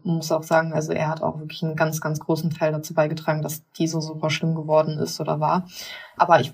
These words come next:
ich hätte auf überhaupt nichts gehört. Also ich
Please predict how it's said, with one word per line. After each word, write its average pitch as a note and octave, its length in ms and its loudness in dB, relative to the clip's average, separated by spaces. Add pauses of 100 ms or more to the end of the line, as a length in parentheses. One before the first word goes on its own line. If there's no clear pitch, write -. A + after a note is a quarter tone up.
ich - 220 2 (320)
hätte E3 340 6
auf D#3 200 0
überhaupt - 300 -6
nichts - 180 -4
gehört. D#2+ 320 -2
Also - 420 2 (640)
ich - 320 -2